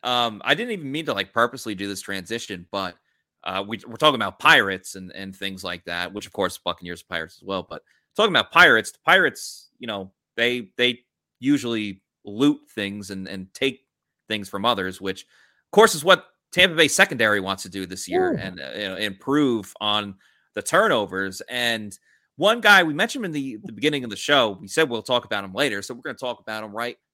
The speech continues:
Speaker 1: now, and that's Jamel Dean. Uh, earlier in training camp, Jamel Dean was dropping those, those interceptions, the, the ones that could have turned into a pick six, we've seen the last two days that Jamel Dean is now getting his hands on the football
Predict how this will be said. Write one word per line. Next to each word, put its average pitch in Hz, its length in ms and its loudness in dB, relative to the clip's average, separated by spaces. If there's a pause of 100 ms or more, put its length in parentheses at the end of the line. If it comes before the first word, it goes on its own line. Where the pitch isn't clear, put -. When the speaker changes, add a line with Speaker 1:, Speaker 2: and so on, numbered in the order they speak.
(100)
Speaker 1:
now, 131 580 -4 (260)
and 147 80 -14
that's - 200 0
Jamel 175 380 -4
Dean. 107 300 -8 (340)
Uh, 135 260 4
earlier 262 380 2
in 185 60 -2
training 175 320 -4
camp, 147 300 -2 (220)
Jamel 147 240 -2
Dean 156 220 -6
was 123 160 -10
dropping 117 600 -6
those, 95 520 -8
those 101 460 -8
interceptions, 92 840 -8
the, 95 140 -12
the 98 100 -12
ones 104 300 -4
that 104 180 -4
could 117 140 -6
have 98 140 -12
turned 104 260 -10
into 98 240 -10
a 95 40 -6
pick 95 240 -12
six, - 420 -10 (420)
we've 254 240 0
seen 240 320 -2
the 170 100 0
last 147 420 2
two 143 220 -4
days 110 400 0
that 95 360 -4
Jamel 107 360 -4
Dean 101 420 -8 (400)
is 208 140 -8
now 277 200 8
getting 185 240 0
his 165 160 -8
hands 190 380 -2
on 98 120 -2
the 90 80 -12
football 95 600 -6